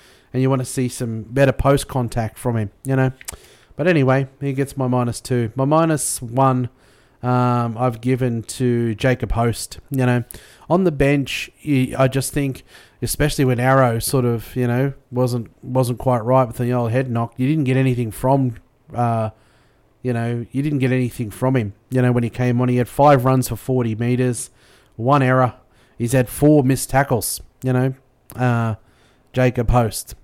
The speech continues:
You know, I th-, I just don't think, um,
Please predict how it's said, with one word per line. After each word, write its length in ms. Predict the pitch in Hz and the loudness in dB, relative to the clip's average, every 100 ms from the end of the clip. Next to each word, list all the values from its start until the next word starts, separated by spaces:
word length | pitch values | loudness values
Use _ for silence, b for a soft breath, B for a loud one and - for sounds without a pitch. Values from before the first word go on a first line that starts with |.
| - | -6
You 80 | 127 | -2
know, 140 | 127 | -2
I 80 | 120 | -2
th-, 140 | - | -4
I 140 | - 135 | -2 -2
just 440 | - 147 - - | 0 -4 -4 0
don't 240 | 139 123 | 0 0
think, 400 | - 143 131 - | -2 -4 -4 -4
um, 380 | 135 123 120 113 | -2 -2 -2 -6